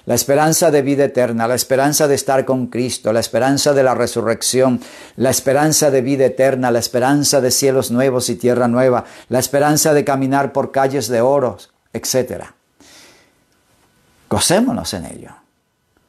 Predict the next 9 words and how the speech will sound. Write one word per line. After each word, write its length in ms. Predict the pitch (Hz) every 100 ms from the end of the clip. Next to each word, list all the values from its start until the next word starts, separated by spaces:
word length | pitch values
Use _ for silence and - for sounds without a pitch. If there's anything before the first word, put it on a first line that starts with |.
| _ -
¿Por 160 | 113
qué 120 | 107 151
no? 340 | 196 233 -
Hablemos 580 | - 107 127 220 247 -
más 240 | 135 135 120
de 220 | 120 143
esto. 340 | 156 - - _ _ _ _ _ _ _ _ _ _ _ _ _ _ _ _ _ _ _ _ - _ _ _ _ _ -
Pero 300 | - 175 220
también, 560 | 214 175 151 160 170